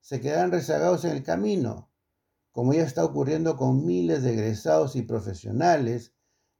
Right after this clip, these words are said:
que no logran levantar la cabeza en el mercado laboral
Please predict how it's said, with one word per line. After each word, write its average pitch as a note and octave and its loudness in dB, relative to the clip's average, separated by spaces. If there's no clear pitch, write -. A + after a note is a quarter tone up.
que D3 -6
no F#3 0
logran G3+ 4
levantar D3 0
la E3 2
cabeza D3 -2
en C#3+ -4
el B2 0
mercado A2+ -4
laboral C3 0